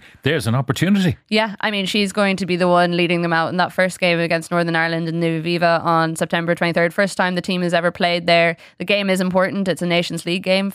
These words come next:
Speaker 2: so for Euro qualifications, it's really important. And then she'll be taking the team over to Hungary as well. Um, that game's in Budapest. So, yeah, two teams that she could definitely show some interesting football with and show that, like, this team
Speaker 1: Yeah.
Speaker 2: can perform.
Speaker 1: Um, watching,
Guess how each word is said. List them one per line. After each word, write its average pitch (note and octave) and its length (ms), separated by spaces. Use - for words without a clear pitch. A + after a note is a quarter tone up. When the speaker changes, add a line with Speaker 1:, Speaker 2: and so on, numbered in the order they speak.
Speaker 2:
so E3+ 160
for E3 180
Euro F3 300
qualifications, G3 640
it's F3+ 100
really F#3+ 200
important. G3 480
And F#3 100
then F3 80
she'll F3+ 140
be F3+ 100
taking F3 300
the F3 80
team F3 260
over E3 200
to F3 100
Hungary E3+ 460
as D#3+ 140
well. E3 520
Um, D#3+ 400
that E3+ 160
game's E3 300
in D#3+ 160
Budapest. E3 500
So, D#3+ 320
yeah, E3+ 260
two C#4 180
teams B3+ 300
that G3 240
she G#3 100
could F#3 120
definitely G3 580
show F#3 640
some F#3 260
interesting F3 540
football D#3+ 360
with D#3 300
and E3+ 240
show D#3+ 220
that, E3 220
like, E3 180
this E3 180
team D#3+ 380
Speaker 1:
Yeah. D3+ 60
Speaker 2:
can E3 260
perform. D#3+ 520
Speaker 1:
Um, A#2+ 240
watching, B2 580